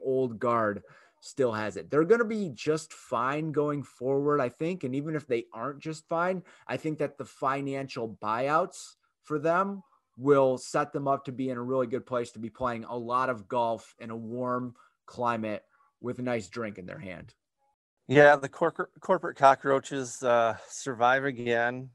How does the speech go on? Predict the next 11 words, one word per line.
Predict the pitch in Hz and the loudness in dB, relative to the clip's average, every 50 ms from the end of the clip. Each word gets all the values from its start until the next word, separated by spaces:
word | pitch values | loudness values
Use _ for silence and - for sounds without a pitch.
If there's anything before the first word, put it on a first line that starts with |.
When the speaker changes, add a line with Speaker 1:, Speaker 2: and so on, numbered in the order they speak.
| - - - | -20 -14 -10
Speaker 2:
Uh, | 110 107 110 110 110 110 110 110 107 107 104 107 | -6 -6 -4 -4 -6 -6 -6 -8 -8 -10 -10 -8
they, | 113 117 117 120 123 120 117 123 - _ _ _ _ _ - | -6 -4 -4 -4 -8 -10 -14 -18 -20 _ _ _ _ _ -14
but | 127 110 | -8 -2
they, | - 147 143 143 156 - | 0 0 2 0 -2 -6
they | 143 170 165 | -6 -6 -6
s-, | 156 - - - - 139 | -6 -6 -10 -14 -12 -6
they | - 170 175 | -2 0 2
don't | 165 160 156 - | 2 0 0 -2
scurry | - - - - 151 143 143 139 | -8 -12 -6 0 2 4 4 4
away, | 135 127 127 127 127 123 123 127 123 123 120 127 | 2 2 2 2 2 2 0 -4 -6 -8 -8 -6
uh, | 113 104 104 104 104 104 104 101 98 | -4 -2 -2 -2 -2 -2 -2 -4 -6